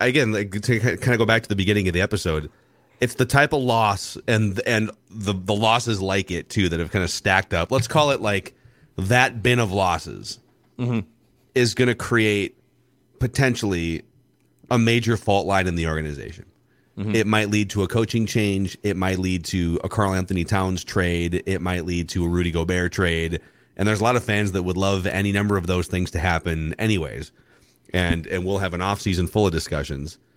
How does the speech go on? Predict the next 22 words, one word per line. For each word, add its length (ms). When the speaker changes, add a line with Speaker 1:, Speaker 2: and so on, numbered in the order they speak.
Speaker 1:
Um, 500
but 180
it's, 220
it's 220
not, 260
I 80
don't 140
think 160
you 60
just 300
shrug 380
that 200
loss 300
off. 300
I 80
think 200
that, 200
lo-, 140
and, 220
and, 200
and 320
I, 140